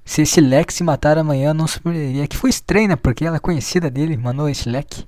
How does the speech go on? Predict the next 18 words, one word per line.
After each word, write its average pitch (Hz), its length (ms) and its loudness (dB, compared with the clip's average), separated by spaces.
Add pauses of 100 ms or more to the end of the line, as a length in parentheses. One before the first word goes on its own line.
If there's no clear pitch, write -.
Não - 120 -12
sei. 123 240 -4 (1300)
Ah, 143 140 0
cara, 139 400 2 (160)
que 233 180 -6
coisa 254 380 2
ruim, 175 260 4
né? 147 220 -2 (180)
Que, - 200 -14
que, 143 340 0
que - 140 -20 (120)
coisa 175 260 2
ruim. 160 340 0 (840)
Porque - 180 -4
a 190 40 2
gente 185 180 -2
vê 214 220 2
que 185 600 0